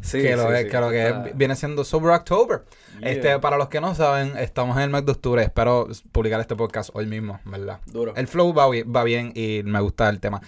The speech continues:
Speaker 2: Pero, para los que no saben, eh, en el mes de octubre, Sober October es que yo
Speaker 1: Salen
Speaker 2: voy a
Speaker 1: la,
Speaker 2: estar
Speaker 1: salen los monstruos.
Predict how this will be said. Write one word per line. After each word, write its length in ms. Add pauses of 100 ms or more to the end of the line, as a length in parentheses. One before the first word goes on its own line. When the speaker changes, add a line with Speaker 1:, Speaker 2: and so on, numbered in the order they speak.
(300)
Speaker 2:
Pero, 360
para 160
los 120
que 120
no 120
saben, 380 (340)
eh, 360
en 100
el 80
mes 140
de 80
octubre, 460
Sober 320
October 400
es 80
que 340
yo 80
Speaker 1:
Salen 20
Speaker 2:
voy 80
a 80
Speaker 1:
la, 160
Speaker 2:
estar 280
Speaker 1:
salen 220
los 80
monstruos. 340